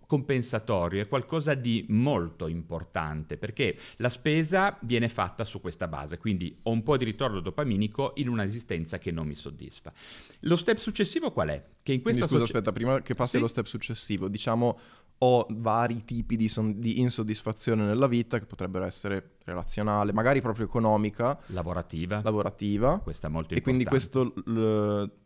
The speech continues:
Speaker 2: tu me lo stai descrivendo più come uno sfogo, se ho capito bene?
Speaker 1: Sì, chiamiamolo sfogo. Tecnicamente lo definirei appunto, eh, diciamo, comportamento
Speaker 2: Compensatorio,
Speaker 1: compensativo,
Speaker 2: ok.
Speaker 1: compensatorio.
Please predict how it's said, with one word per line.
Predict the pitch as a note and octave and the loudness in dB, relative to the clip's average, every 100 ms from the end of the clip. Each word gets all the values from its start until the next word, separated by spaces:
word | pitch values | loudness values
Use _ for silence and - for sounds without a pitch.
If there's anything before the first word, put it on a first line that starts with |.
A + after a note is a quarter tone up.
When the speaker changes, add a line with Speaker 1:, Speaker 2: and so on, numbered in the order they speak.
| - | -6
Speaker 2:
tu | A#2+ | 2
me | |
lo | A#2 | 2
stai | A2+ A2 | 4 0
descrivendo | - A2+ A2+ A2 | 2 0 2 2
più | A#2 | 0
come | A#2 A2+ | 2 2
uno | A2 | 0
sfogo, | - - A2 G#2 A#2+ C#3+ - | -2 0 0 2 -2 -4 -16
se | - - | -14 -6
ho | A2 | -4
capito | A2+ G2+ A2 | -4 -6 -4
bene? | G#2+ G2+ A#2 C3+ | -2 0 -2 0
Speaker 1:
Sì, | D4 E3 | 0 0
chiamiamolo | C3+ C3+ C3+ D#3+ | -4 -2 -2 -2
sfogo. | F3+ - G3+ C4 F3 B2 A2 A2+ | -2 0 2 4 6 6 6 4
Tecnicamente | E3 D#3 D3 C#3+ C3 C#3 B2 | 2 2 2 2 2 2 2
lo | A2+ | 2
definirei | G#2 G2+ G#2+ G#2 G#2 | 2 2 0 2 2
appunto, | G2 A#2 G2+ - F2+ D#2+ - - | 2 2 2 2 0 -2 -4 0
eh, | G2+ F#2 F2 D#2+ D#2 D#2 D#2 | 2 4 2 0 0 -2 -4
diciamo, | F#2 - G#2 | -6 -4 -2
comportamento | - G2+ G2+ - G2+ G#2+ F#2 | 0 0 -2 -2 0 0 -2
Speaker 2:
Compensatorio, | - B2+ G#2+ F#2+ E2+ - A#2 E2+ E2 | 4 4 6 2 0 0 -2 -2 -2
Speaker 1:
compensativo, | F#3 A#3 - C3 D#3+ | -2 -4 -4 -4 -4
Speaker 2:
ok. | - | -10
Speaker 1:
compensatorio. | D2 E2+ D#2 B2 - D#2+ D#2+ D#3+ | -10 -8 -6 -6 -6 -6 -2 -4